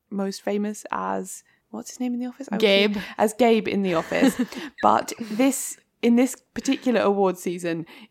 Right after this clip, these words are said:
Speaker 1: the best performance gong is a tie between Ghostbusters and Silicon Valley.
Speaker 2: <laughs> Hey!
Speaker 1: So in Ghostbusters, he's only in it for, like, five minutes at the very beginning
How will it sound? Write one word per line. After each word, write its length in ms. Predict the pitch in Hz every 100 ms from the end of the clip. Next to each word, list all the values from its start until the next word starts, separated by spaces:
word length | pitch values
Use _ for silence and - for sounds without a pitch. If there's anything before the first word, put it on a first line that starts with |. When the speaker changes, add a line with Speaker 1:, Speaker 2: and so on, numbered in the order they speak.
| _
Speaker 1:
the 100 | 196
best 220 | 202 202 -
performance 600 | - 202 202 190 - - _ -
gong 360 | 175 165 -
is 180 | - 185
a 60 | 185
tie 500 | - 220 190 196 190 - 226 -
between 540 | 190 202 202 185 185 - _
Ghostbusters 880 | 208 247 - 196 196 - 196 202 - - _ -
and 400 | 190 185 185 185 _
Silicon 460 | - 190 175 - 175
Valley. 320 | 170 - -
Speaker 2:
<laughs> 100 | 240 208 - 294 - 277 - - 339 - 277 339 262
Hey! 800 | - 254 247 233 214 208 196 190
Speaker 1:
So 120 | 233
in 240 | 214 220 233
Ghostbusters, 840 | 220 226 - 208 - 196 180 180 - _
he's 280 | 226 226 226
only 300 | 247 247 208
in 100 | 202
it 140 | 185
for, 160 | - 175
like, 220 | 180 -
five 300 | - 175 180
minutes 280 | 160 156 -
at 80 | -
the 60 |
very 200 | 180 180
beginning 500 | 175 175 170 156 175